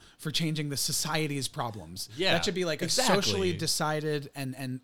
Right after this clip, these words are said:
Speaker 1: consensus-driven, like,
Speaker 2: Yeah.
Speaker 1: uh, structure.
Speaker 2: The decision to be good has to be available and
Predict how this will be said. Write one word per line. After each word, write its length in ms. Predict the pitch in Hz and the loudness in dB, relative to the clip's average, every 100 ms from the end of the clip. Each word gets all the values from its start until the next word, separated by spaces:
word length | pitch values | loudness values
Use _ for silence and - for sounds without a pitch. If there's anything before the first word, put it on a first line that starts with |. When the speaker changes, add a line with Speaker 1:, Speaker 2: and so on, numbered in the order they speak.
| _ | _
Speaker 1:
consensus-driven, 1600 | - 160 - 151 147 156 131 - - - - 143 139 131 127 120 113 _ _ _ _ | -6 -4 0 0 0 -2 0 -2 -4 -20 -10 -2 -2 -2 -4 -4 -8 _ _ _ _
like, 340 | 131 135 90 92 - | -2 0 0 -4 -10
Speaker 2:
Yeah. 160 | 143 131 | -4 -2
Speaker 1:
uh, 280 | 120 120 | -2 -2
structure. 500 | - 165 156 - - - | -2 0 0 -2 -8 -4
Speaker 2:
The 100 | 180 | -2
decision 480 | 175 - 190 196 170 | 0 -2 0 0 -2
to 80 | 147 | -4
be 180 | 156 | -4
good 320 | 135 113 127 107 | -6 -4 -4 -2
has 260 | 117 104 | -4 -4
to 80 | - | -8
be 320 | 98 92 90 _ - | -12 -14 -16 _ -10
available 520 | 92 110 117 117 | -6 -4 -4 -4
and 100 | 95 | -6